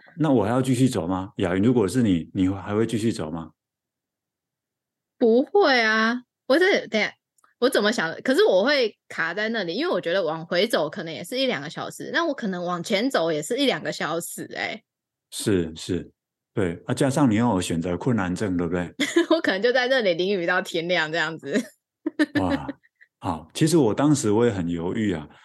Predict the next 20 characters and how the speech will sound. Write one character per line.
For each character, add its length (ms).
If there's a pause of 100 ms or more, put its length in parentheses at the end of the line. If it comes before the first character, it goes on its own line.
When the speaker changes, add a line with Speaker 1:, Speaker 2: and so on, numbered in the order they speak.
(100)
Speaker 1:
是 140
要 180
继 140
续 180
走 300
呢， 80
Speaker 2:
嗯。 260 (160)
Speaker 1:
还 120
是 480 (300)
往 240
回 200
走？ 360 (800)
可 100
是 140
因 80
为 80
下 280
雨， 80
真 200
的 280